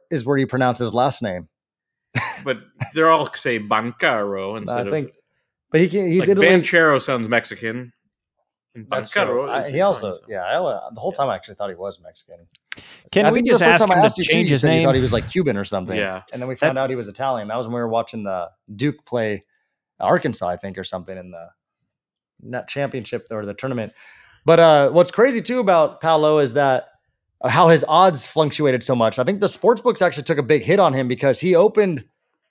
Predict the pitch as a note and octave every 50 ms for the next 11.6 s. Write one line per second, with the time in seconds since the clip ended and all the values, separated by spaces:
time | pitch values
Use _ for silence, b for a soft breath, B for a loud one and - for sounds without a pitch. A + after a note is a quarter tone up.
0 | _ - C#3+ F#3+ B3+ A3+ A3+ F#3 C3+ - - - G3+ F#3+ - - - D#3+ C3 -
1 | - C3 B2 A#2 C3+ A#2 B2+ C#3+ C#3 C#3 - B2 G#2 G#2 - - - - D#3 D#3
2 | D3 C3 - C#3 C3 C#3 B2+ C#3+ C#3+ C#3+ D3 C#3 C#3 C#3+ C#3 - - C3 D3 C#3+
3 | C#3+ C#3 C3+ C#3 C#3 C#3 D3 D3 D3+ D3 - _ _ _ _ _ _ _ _ _
4 | - C#3+ C#3+ D3 D3 D3+ D#3 D3 D3 C#3+ C#3+ C#3+ C3+ C#3+ D#3 D3 D3 C#3+ C#3+ D3
5 | D3 C#3 C3+ B2+ A#2+ - - D3+ D3+ D3 C#3+ C3 C3 C3 C3 B2+ C3+ C3 A2+ _
6 | _ _ _ _ _ _ _ - - B2+ C3 C#3+ D#3 E3 D#3+ D#3 C#3 D#3 D#3+ D#3+
7 | D3+ C#3+ B2+ A#2+ - - F3+ F3+ F#3 E3+ E3 D#3 D#3+ E3 D#3+ D#3 C#3+ C#3 C3+ C#3+
8 | C3+ C#3 C3 A#2 C3+ C3 A#2+ A2+ - B2 B2+ G3 A3+ G#3+ F#3 D3 F3 G3+ F#3 G#3+
9 | G3 C#3+ C#3+ C#3 B2 C#3+ C3+ C3 A2+ G#2 - A2+ A2+ A#2+ C#3 C#3+ C#3 B2 - -
10 | - - - - - C#3 C3 C#3+ D#3 D3+ - C#3+ A#2+ A2 B2+ D3+ D3 C#3 A2+ -
11 | C#3+ C3 - - D3 D#3 D#3 C3 B2 A2+ A2+ -